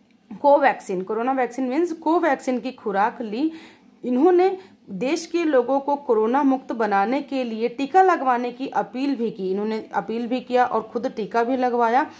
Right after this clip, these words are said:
देश में फिलहाल दो कंपनियां कोरोना वैक्सीन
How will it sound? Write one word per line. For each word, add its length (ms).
देश 400
में 280
फिलहाल 520
दो 300
कंपनियां 580
कोरोना 360
वैक्सीन 340